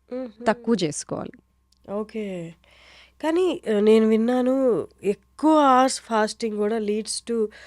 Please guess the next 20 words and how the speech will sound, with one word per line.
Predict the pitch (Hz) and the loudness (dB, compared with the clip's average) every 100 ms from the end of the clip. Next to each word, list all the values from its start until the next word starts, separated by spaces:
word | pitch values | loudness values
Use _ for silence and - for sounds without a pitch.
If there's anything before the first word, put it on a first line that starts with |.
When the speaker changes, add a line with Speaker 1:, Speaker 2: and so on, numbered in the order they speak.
| - - | -20 -14
Speaker 1:
stones | - 226 226 220 226 | 0 2 2 0 -4
in | 208 - | -6 -10
kidney | 185 185 185 | -8 -4 -2
అంటారు. | 170 160 151 143 - | -2 -6 -10 -10 -6
Is | 196 | -6
that | 180 208 | -6 -8
true? | 202 208 _ | -10 -14 _
Speaker 2:
డీహైడ్రేషన్ | - 233 220 262 202 196 - 190 | 2 4 4 4 6 4 4 2
ముఖ్యంగా. | 175 170 - 214 175 156 262 440 - - | 0 0 2 4 4 2 -2 -4 -6 -4
ఒకవేళ | - 240 196 202 208 208 196 196 190 | -2 2 4 4 4 4 4 4 2
ఫాస్టింగ్ | 190 208 185 185 226 214 | 0 2 2 0 -2 0
చాలా | 214 175 185 | 2 2 0
కాలం | 185 190 190 | 0 -2 0
ఉండి | 185 175 170 160 160 - _ _ _ - _ - | -2 0 0 0 -2 -6 _ _ _ -20 _ -6
ఆ, | 185 185 170 170 - - - _ _ _ _ | -2 0 2 0 -4 -12 -14 _ _ _ _
నీళ్లు | 226 226 247 254 | 4 8 8 10
తరి-, | 208 180 - | 8 6 2
సరిగ్గా | - 214 190 196 | 2 4 8 6
తీసుకోకపోవడము. | 190 190 - 190 180 - 165 156 151 - 156 _ 196 | 6 2 2 2 2 2 0 2 -2 -6 -12 _ -12
Speaker 1:
Hmm. | 175 | -10